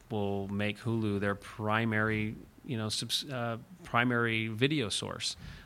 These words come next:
which is what you become when you're an M V P D or an over-the-top television provider. And so I think really being specific and understanding the consumer, uh, and, and what stage of their,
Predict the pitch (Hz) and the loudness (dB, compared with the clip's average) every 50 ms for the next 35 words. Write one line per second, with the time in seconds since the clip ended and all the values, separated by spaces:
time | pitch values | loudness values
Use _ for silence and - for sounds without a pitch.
0 | - - 123 110 127 113 113 123 135 139 117 117 120 113 - 127 123 123 120 117 | -6 -2 0 2 4 4 4 4 4 4 2 2 2 2 2 2 2 2 2 2
1 | 113 107 104 104 104 104 101 104 107 107 101 101 98 98 101 98 - - 101 98 | 2 2 2 2 2 2 2 0 0 -2 -2 0 0 -2 -2 -4 -2 -2 -2 0
2 | 101 107 110 107 107 98 98 98 95 95 - 107 104 101 95 101 98 - - - | 2 2 2 2 2 2 2 0 0 -2 -2 -2 -2 -2 -2 -4 -6 -6 -2 2
3 | 98 98 98 - - - - - - - 110 110 113 107 104 92 - 95 - 104 | 2 2 2 0 -4 -14 -20 -12 -4 -2 0 0 0 0 -2 -4 -4 -6 -6 -4
4 | 92 92 87 87 90 92 92 98 101 - - 123 113 107 107 - - - - - | -2 0 0 0 0 0 0 0 0 2 4 4 4 2 0 -4 -12 -20 -20 -20
5 | - - - - - 123 120 - - 151 143 135 - - - - - - 123 123 | -20 -20 -6 0 2 2 4 4 4 2 2 2 -2 -12 -18 -10 -4 0 2 4
6 | 131 143 156 156 143 143 135 131 131 123 - - - 107 - - 123 120 - - | 4 4 2 2 2 2 4 4 4 2 0 0 0 0 2 2 2 0 2 2
7 | 107 104 101 - 110 104 104 104 104 101 - - - 107 110 110 107 104 101 98 | 2 2 2 0 0 0 0 0 0 -2 -2 -2 0 0 0 2 0 0 0 0
8 | 98 98 98 104 - - - - - - - - - - - 107 - - 104 - | 0 -2 -4 -6 -8 -12 -18 -20 -20 -20 -20 -20 -10 -4 -4 -2 -2 0 0 2
9 | - - 143 139 123 101 92 92 92 95 - - - - - - - - - - | 4 4 4 4 4 4 2 2 0 -2 -6 -14 -20 -20 -20 -20 -20 -10 -4 0
10 | 110 104 101 98 98 98 107 107 107 110 113 - - - 120 104 104 104 101 98 | 2 2 4 2 0 0 0 -2 -2 -2 -4 -6 -6 -2 0 0 2 0 2 4
11 | 113 113 - - - - - - 113 113 113 117 117 110 113 107 101 98 107 107 | 2 2 4 2 0 2 4 4 4 6 4 2 2 2 2 2 2 2 2 4
12 | 104 104 104 101 | 4 4 4 4